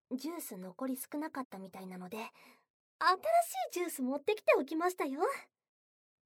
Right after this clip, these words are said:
え？さっきのよりやばい色してるって？そんなことないですよ。先輩コーヒー好きなので、さっきのやつにコー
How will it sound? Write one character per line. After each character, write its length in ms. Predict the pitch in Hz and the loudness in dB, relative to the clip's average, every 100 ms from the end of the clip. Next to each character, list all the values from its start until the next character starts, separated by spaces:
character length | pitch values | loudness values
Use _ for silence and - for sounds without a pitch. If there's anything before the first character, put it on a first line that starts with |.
| - | -12
え？ 60 | 302 453 - _ _ _ _ _ _ | -8 -8 -10 _ _ _ _ _ _
さ 240 | - - 480 | -20 -14 -12
っ 40 | - | -12
き 140 | _ 339 | _ -6
の 120 | 285 | -4
よ 140 | 247 | -4
り 160 | 233 220 | -6 -10
や 120 | 226 | -12
ば 200 | 226 320 | -10 -8
い 160 | 294 226 | -8 -8
色 160 | 214 | -8
し 160 | 214 - | -10 -14
て 120 | 220 | -12
る 60 | 208 | -12
っ 20 | 214 _ | -14 _
て？ 100 | 202 240 359 - _ _ _ - - _ - 170 180 180 | -12 -10 -10 -14 _ _ _ -20 -20 _ -14 -10 -8 -6
そ 200 | - 190 | -6 -6
ん 100 | 285 | -6
な 40 | 508 622 | -6 0
こ 100 | 554 | 0
と 120 | - | 0
な 200 | 208 240 | -2 -2
い 60 | 311 | -2
で 120 | 247 | -4
す 180 | 214 - | -8 -10
よ。 220 | 214 220 - _ _ - - _ _ | -10 -10 -14 _ _ -20 -20 _ _
先 240 | - 226 233 | -10 -10 -8
輩 200 | 220 214 | -10 -10
コ 240 | - 240 | -6 -4
ー 40 | 247 | -4
ヒ 200 | 269 247 | -4 -4
ー 80 | |
好 60 | - | -6
き 120 | - | -10
な 100 | 214 | -12
の 140 | 190 185 | -10 -4
で、 240 | 247 240 _ _ _ | -4 -4 _ _ _
さ 200 | - - 523 | -16 -8 -6
っ 60 | |
き 120 | - 440 | -4 -4
の 80 | |
や 140 | 277 254 | -2 -4
つ 120 | 220 | -8
に 180 | 202 180 _ _ - | -14 -14 _ _ -6
コ 80 | |
ー 100 | 381 | -2